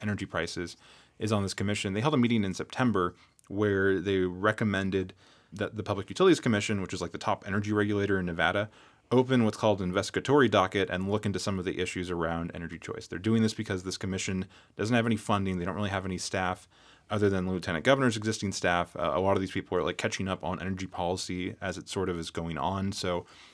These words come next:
they figured they would go to the experts and ask them to help. And what came up during this meeting, which hasn't been reported before, is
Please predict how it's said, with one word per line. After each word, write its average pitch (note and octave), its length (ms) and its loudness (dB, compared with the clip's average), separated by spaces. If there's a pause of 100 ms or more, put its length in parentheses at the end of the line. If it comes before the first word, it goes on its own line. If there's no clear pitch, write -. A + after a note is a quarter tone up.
(120)
they G#2+ 100 0
figured G#2+ 240 2
they G2 40 4
would F#2+ 100 0
go F#2 100 4
to F2+ 40 -2
the G2+ 120 4
experts C3 320 4
and G2+ 100 -4
ask F#2+ 120 -6
them G2 120 -4
to E2+ 60 -6
help. - 220 -4 (800)
And B2+ 80 4
what B2+ 100 4
came C#3 140 4
up F#3 120 2
during B2+ 180 8
this G#2+ 180 4
meeting, G2 320 0 (360)
which - 120 0
hasn't A2 180 6
been G2 120 4
reported A2+ 340 4
before, F#2 400 0 (400)
is G#2 500 4